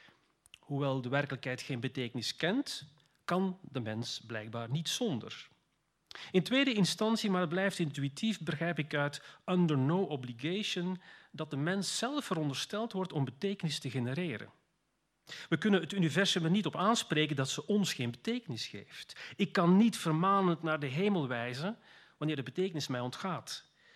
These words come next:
Ik moet mijzelf aanspreken. Want ergens wordt er een actie van ons mensen verwacht, een eerste aanzet, een uniek initiatief om betekenis te scheppen in dat betekenisloze universum.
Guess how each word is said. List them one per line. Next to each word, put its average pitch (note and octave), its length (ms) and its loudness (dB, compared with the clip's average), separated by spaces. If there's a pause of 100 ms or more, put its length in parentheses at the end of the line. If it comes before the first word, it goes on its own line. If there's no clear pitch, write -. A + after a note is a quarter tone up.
(240)
Ik - 180 -8
moet E3 140 -2
mijzelf C3 520 2
aanspreken. A2+ 600 -12 (380)
Want C#3 160 -4
ergens G#3+ 360 2
wordt D#3 200 0
er C#3+ 60 0
een B2 120 -2
actie F#3 320 0
van D3 120 2
ons B2+ 160 -2
mensen F3 300 0
verwacht, - 680 -6
een C#3 120 -2
eerste E3 420 -2
aanzet, F3+ 600 -2
een C3 220 -2
uniek E3 380 0
initiatief C#3 840 -6 (320)
om C4 280 8 (460)
betekenis D3 580 2
te C#3+ 80 -8
scheppen C3+ 440 -2 (300)
in C#3 340 -2
dat B2+ 200 -4
betekenisloze B2 920 -6
universum. D#3+ 560 -4